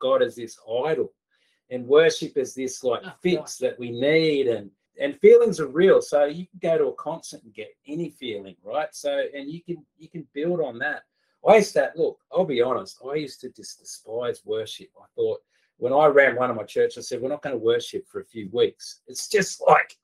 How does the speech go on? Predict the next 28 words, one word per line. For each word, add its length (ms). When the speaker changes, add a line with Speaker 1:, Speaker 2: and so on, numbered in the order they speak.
Speaker 1:
<laughs> 760
we're 260
addicted 520
to 280
it. 60
It's 260
not 240
right. 400
Do 60
you 60
know 140
what 160
I 80
mean? 120
And 120
God 260
doesn't 300
really 280
need 300
it. 100
I 60
don't 220
think 140
he 80
gives 280
two 180
Speaker 2:
<laughs> 0
Speaker 1:
hoots 380